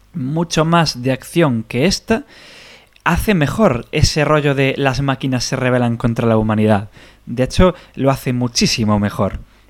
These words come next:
Eh, la importancia de esta película es que es la película que inspiró a James Cameron para hacer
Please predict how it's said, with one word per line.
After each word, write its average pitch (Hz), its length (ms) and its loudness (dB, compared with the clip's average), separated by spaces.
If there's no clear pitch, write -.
Eh, 131 440 0
la 165 180 4
importancia 165 640 4
de 135 200 2
esta 151 280 2
película 226 500 4
es - 240 0
que 127 400 -2
es 127 160 -4
la 135 140 -2
película 143 400 4
que 127 100 -6
inspiró 127 600 0
a 117 340 -2
James 143 260 0
Cameron 113 520 2
para 104 300 -8
hacer 151 360 -4